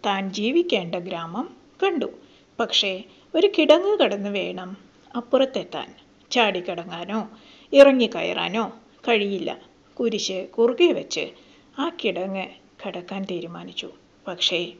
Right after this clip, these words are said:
അതിന് നീളം പോരായിരുന്നു. എല്ലാ ക്ലേശങ്ങളും ദുരന്തപര്യവസായിയല്ല. ചിലതൊക്കെ പുനർനിർമ്മാണത്തിനും പുനഃക്രമീകരണത്തിനും വേണ്ടിയാണ്.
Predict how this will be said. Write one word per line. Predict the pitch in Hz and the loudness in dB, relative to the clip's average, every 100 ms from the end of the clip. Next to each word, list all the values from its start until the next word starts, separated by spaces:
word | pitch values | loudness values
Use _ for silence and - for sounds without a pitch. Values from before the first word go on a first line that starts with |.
| - _ _ - | -20 _ _ -14
അതിന് | 190 202 180 | -10 -10 -10
നീളം | 180 196 214 214 | -10 -4 -2 -2
പോരായിരുന്നു. | 165 160 160 160 165 165 _ _ _ _ - - - - - | -4 -8 -10 -12 -14 -18 _ _ _ _ -20 -20 -20 -6 2
എല്ലാ | 330 403 440 466 | 6 8 8 6
ക്ലേശങ്ങളും | 359 254 220 247 247 240 190 - - - - | 4 4 4 2 2 2 0 -4 -18 -20 -2
ദുരന്തപര്യവസായിയല്ല. | 226 214 214 220 226 214 202 196 214 190 196 208 185 185 185 - - _ - - | 0 2 2 0 0 2 0 0 -2 -4 -2 -2 -2 -4 -6 -10 -20 _ -20 -2
ചിലതൊക്കെ | 302 311 330 196 - 175 180 - _ - | 2 4 4 2 -2 -6 -6 -12 _ 2
പുനർനിർമ്മാണത്തിനും | 226 208 196 196 180 180 175 175 180 175 175 - - _ _ | 2 4 -2 -4 -6 -8 -10 -10 -10 -10 -12 -16 -20 _ _
പുനഃക്രമീകരണത്തിനും | 277 294 370 359 240 262 320 349 339 269 247 247 247 | 4 4 4 4 4 4 2 4 6 4 4 2 2
വേണ്ടിയാണ്. | 233 196 185 190 165 165 | 0 -2 -2 -2 -4 -8